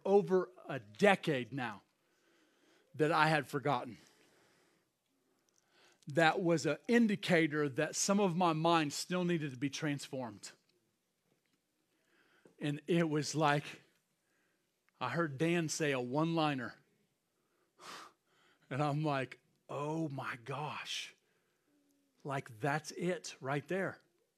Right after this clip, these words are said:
I forgot. I'm a son." Right? In other situations, I would be good, but it was in just these certain situations that I had forgotten.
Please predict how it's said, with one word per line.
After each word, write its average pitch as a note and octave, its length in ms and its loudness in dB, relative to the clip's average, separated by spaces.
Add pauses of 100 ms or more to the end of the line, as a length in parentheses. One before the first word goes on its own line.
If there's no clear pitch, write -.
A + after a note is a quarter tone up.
(760)
I - 140 -10
forgot. C#3 600 -10 (1500)
I'm A#2+ 100 -10
a G#2+ 40 -12
son." A#2 400 -8 (1700)
Right? C#3 160 -4
In D3 80 -10
other D#3+ 200 0
situations, D#3 720 -2
I C3+ 80 0
would C#3 160 -2
be C3+ 100 -4
good, C#3+ 300 -2
but B2+ 100 -6
it C3+ 80 -8
was C3 180 -8
in C3 140 -6
just C3 300 -10
these C#3+ 180 -6
certain E3 340 -4
situations C#3+ 920 -6 (1000)
that C#3 140 -6
I C#3 80 -2
had A#2+ 240 -6
forgotten. C3 580 -4